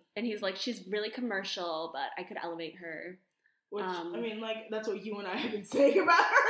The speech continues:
Speaker 2: the
Speaker 1: That's
Speaker 2: entire
Speaker 1: what
Speaker 2: season.
Speaker 1: everyone has been saying. Like, the judges.
Speaker 2: <laughs> Every,
Speaker 1: It's just 'cause she's tan and blonde,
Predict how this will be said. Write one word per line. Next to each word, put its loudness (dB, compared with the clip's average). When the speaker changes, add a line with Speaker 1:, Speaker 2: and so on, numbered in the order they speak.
Speaker 2:
the 4
Speaker 1:
That's 8
Speaker 2:
entire 10
Speaker 1:
what 4
Speaker 2:
season. 6
Speaker 1:
everyone 2
has -2
been -4
saying. -4
Like, 0
the 6
judges. 4
Speaker 2:
<laughs> -
Every, 4
Speaker 1:
It's 8
just 4
'cause 4
she's 0
tan 0
and 2
blonde, -4